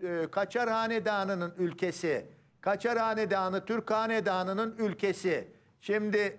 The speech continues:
orada üzücü, her iki taraf için üzücü olduğundan s-, bir şiir yazılmış. Yani bugünkü İran'la ilgisi yok. Yani, e, bir şekilde Farsilerin, e,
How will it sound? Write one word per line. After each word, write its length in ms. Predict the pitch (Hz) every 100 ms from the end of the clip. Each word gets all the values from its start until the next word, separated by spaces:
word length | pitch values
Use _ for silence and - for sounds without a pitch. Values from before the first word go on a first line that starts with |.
| -
orada 480 | 196 233 220 240 220
üzücü, 600 | 220 180 226 190 233 185
her 160 | 208
iki 200 | 254 247
taraf 340 | 240 214 202 196
için 260 | 190 185
üzücü 400 | 185 190 202 185
olduğundan 760 | 220 214 208 214 220 214 240 254
s-, 140 | - - - _ _
bir 220 | 196 240
şiir 360 | 190 220 220 240
yazılmış. 840 | 220 214 165 180 151 123 - - _ _ _
Yani 480 | 160 196 220 226 214 -
bugünkü 480 | 190 202 226 226 226
İran'la 760 | 220 226 226 226 226 214 196 214
ilgisi 420 | 214 185 - 247
yok. 500 | 240 196 - - - _ -
Yani, 440 | 170 214 214 196 190 - _
e, 640 | 180 160 156 147 143 139 143 151 - _
bir 180 | 160 214
şekilde 520 | 233 226 226 220 226
Farsilerin, 880 | 220 202 214 220 226 226 226 240 196 - _ -
e, 320 | 175 156 147